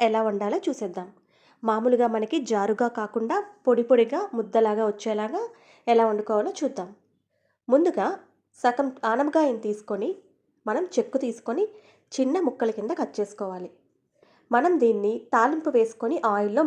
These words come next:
మగ్గిస్తాము. పెద్ద ముక్కలైతే అంత తొందరగా మగ్గవు కాబట్టి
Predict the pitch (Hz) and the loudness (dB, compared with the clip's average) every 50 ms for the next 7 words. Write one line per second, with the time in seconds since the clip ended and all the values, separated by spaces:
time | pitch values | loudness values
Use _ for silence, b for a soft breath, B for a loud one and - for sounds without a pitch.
0 | 254 202 - - 208 214 - - 180 170 180 - _ _ _ b b b b b | 0 -2 -2 -4 -6 -6 -8 -14 -14 -14 -16 -20 _ _ _ b b b b b
1 | b _ - 220 202 - 294 311 330 311 - 233 214 190 190 - 381 359 277 240 | b _ 0 2 4 4 4 4 2 0 0 2 2 2 2 0 0 0 0 0
2 | - 262 - 233 220 208 214 208 220 262 269 233 208 170 175 208 208 214 220 202 | -2 -4 -2 -2 -2 -2 0 2 2 2 2 0 -2 -2 -2 -2 -2 -2 -2 -4
3 | 190 190 190 - 339 415 | -4 -4 -4 -4 -4 -6